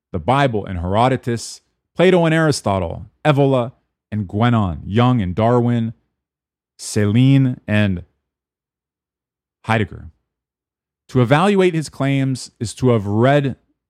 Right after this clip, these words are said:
those other sources. The book, therefore, points beyond itself, not only in its project, but in what is required to make full sense of it. Of course, there's nothing to do with such a book but to denounce it, if not to burn it.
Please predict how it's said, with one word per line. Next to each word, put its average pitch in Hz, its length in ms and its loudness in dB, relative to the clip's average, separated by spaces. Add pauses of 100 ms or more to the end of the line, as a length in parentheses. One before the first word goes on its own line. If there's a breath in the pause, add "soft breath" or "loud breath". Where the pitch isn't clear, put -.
(140)
those 120 240 0
other 117 180 2
sources. - 760 -6 (640)
The 127 80 -6
book, 190 340 0
therefore, 170 400 -2
points 156 360 -4
beyond 147 380 0
itself, - 560 -10 (320)
not 139 180 2
only 170 260 2
in 151 80 0
its 143 120 -4
project, 151 720 -2 (380)
but 139 120 2
in 139 140 2
what 151 160 2
is 143 120 -2
required 113 520 0
to 110 100 -8
make 104 160 -2
full 107 180 -6
sense 98 320 -4
of - 80 -14
it. - 180 -16 (1200)
Of - 160 -12
course, 175 380 2 (240)
there's 127 140 2
nothing 180 260 2
to 123 100 0
do 113 160 2
with 151 140 6
such - 260 -6
a 95 60 -4
book 95 280 -4
but - 100 -8
to 110 80 -6
denounce 101 540 -2
it, 80 180 -10 (300)
if - 140 -8
not 120 200 -2
to 120 60 -4
burn 135 260 2
it. - 180 -8